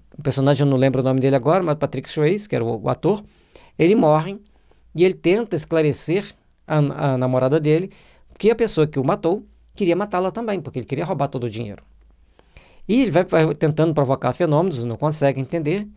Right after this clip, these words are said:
Ele entra no metrô e vê uma pessoa furiosa que rasgava jornal, pegava o jornal das pessoas pra ler. "Mas como que você faz isso? Concentre toda a sua raiva, todo o seu ódio." E como ele não tinha raiva nem ódio, ele teve que exercitar muita força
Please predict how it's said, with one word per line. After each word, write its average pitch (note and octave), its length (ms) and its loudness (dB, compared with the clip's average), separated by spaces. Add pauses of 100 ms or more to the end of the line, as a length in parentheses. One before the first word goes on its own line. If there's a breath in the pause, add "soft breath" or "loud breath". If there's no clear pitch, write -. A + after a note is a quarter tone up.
(360 soft breath)
Ele G3 160 2
entra D3 300 2
no D3+ 80 2
metrô F3 320 2
e G3+ 60 4
vê F#3 120 -2
uma A3+ 240 0
pessoa D3+ 260 -2
furiosa E3+ 600 2
que C#3+ 120 -10
rasgava C3 400 -4
jornal, B2 640 0 (400 soft breath)
pegava D3+ 320 2
o C#3+ 40 0
jornal C3+ 220 2
das C3 140 -4
pessoas B2+ 300 -8
pra F3+ 160 -2
ler. D3+ 480 4 (320 soft breath)
"Mas C#4+ 160 -6
como A3 160 -4
que - 60 -12
você D#3 100 -4
faz A#2 260 -6
isso? G2+ 320 -18 (500)
Concentre D3 480 -2
toda D#3 200 0
a - 20 2
sua D3+ 160 -2
raiva, D3+ 400 2
todo D#3 160 0
o D3+ 60 2
seu D3+ 180 2
ódio." D3+ 340 0 (600 soft breath)
E A#3+ 80 -8
como G#3 220 2
ele F3+ 80 2
não F3+ 80 2
tinha D#3 140 0
raiva B2+ 220 0
nem F3+ 140 0
ódio, E3 300 2
ele G3+ 80 -8
teve F#3 180 -2
que - 80 -8
exercitar D#3 600 -6
muita D3+ 580 0
força C#3+ 580 -6